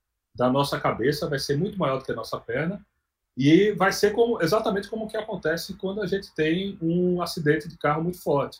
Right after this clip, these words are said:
Quando a gente, é, sente atrações gravitacionais ou acelerações muito maiores do que a atração gravitacional da Terra, por ordem de dez ou cem G. Ou seja, infelizmente, nesse caso, a gente vai ser, a gente vai morrer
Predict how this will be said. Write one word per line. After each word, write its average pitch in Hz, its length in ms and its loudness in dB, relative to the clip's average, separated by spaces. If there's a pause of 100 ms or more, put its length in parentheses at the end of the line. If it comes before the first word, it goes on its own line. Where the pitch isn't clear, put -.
(240)
Quando 127 280 4
a 131 60 4
gente, 143 480 2
é, 113 720 0
sente 196 440 2
atrações 143 400 -4
gravitacionais 131 760 -4
ou 117 260 -4
acelerações 139 920 -8 (580)
muito 208 320 6
maiores 175 380 4
do 185 60 -10
que 196 60 -4
a 185 60 0
atração 180 300 -4
gravitacional 165 520 -6
da 185 120 -6
Terra, 113 420 -4 (260)
por 113 200 -6
ordem 123 260 0
de - 120 -18
dez 127 240 -2
ou 147 60 -4
cem 156 240 -4
G. 117 280 -2
Ou 143 100 -2
seja, 117 400 -2 (420)
infelizmente, 170 600 0
nesse 196 280 0
caso, 175 240 2
a 175 60 -2
gente 175 160 -4
vai 185 140 0
ser, 180 480 -2
a 127 40 -8
gente 147 140 -4
vai 185 140 0
morrer 170 420 2